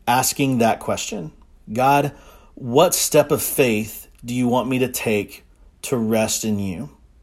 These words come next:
I promise if you take that time and you ask that question, it's going to be a sweet, sweet moment with God. And there's gonna be a step of faith that comes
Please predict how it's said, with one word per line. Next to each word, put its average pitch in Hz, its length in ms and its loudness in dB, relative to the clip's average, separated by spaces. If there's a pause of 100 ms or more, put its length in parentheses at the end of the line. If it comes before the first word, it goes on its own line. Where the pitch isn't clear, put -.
(460)
I 117 60 2
promise 143 580 0
if 110 100 -8
you 117 80 -4
take - 480 -2
that 143 220 6
time 92 500 -6 (500)
and 110 120 0
you 110 80 2
ask 135 300 4
that 123 180 2
question, 117 640 -6 (420)
it's 127 160 -4
going 180 220 2
to 156 60 -2
be 147 120 2
a 120 80 2
sweet, 131 580 -4
sweet - 480 -2
moment 98 540 -2 (160)
with 95 240 -8
God. 76 280 -8 (920)
And 143 160 4
there's 175 160 2
gonna 196 180 4
be 180 160 2
a 160 60 6
step - 360 2
of 135 100 0
faith 120 640 0 (320)
that 135 220 4
comes 151 260 2